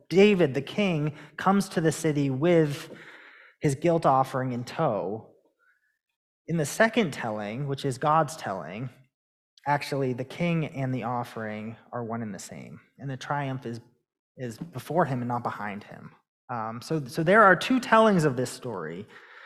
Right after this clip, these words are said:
and, and to walk us through this, I'm gonna guide us with three images. So this passage has three images: gates, a stone, and a horn, or horns.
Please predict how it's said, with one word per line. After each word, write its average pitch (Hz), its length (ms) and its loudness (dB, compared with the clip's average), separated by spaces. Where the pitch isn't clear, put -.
and, 170 160 2
and 165 400 0
to 180 100 -2
walk 214 280 6
us 185 120 8
through 185 140 4
this, 139 180 2
I'm 156 80 2
gonna 180 160 2
guide 156 300 6
us 147 260 4
with 151 240 0
three 190 300 4
images. 127 460 -2
So 151 100 -6
this 160 260 0
passage 180 420 2
has 135 180 0
three 147 280 -2
images: 104 460 -8
gates, 185 520 0
a - 40 -14
stone, 180 840 4
and 135 440 -2
a - 80 -10
horn, 92 520 -10
or 135 100 -4
horns. 98 640 -12